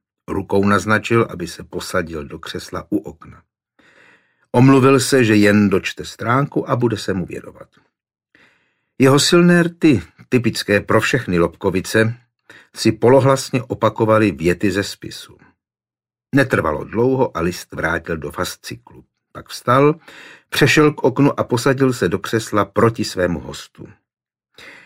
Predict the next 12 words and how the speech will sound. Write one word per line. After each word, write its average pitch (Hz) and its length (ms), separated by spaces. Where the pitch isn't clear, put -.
Na 104 100
první 101 300
pohled 131 360
bylo 131 240
vidět, 135 280
že 87 200
má 101 320
výtečnou 101 680
náladu. - 560
„Pane 208 240
z 190 60
Dobronína, 113 680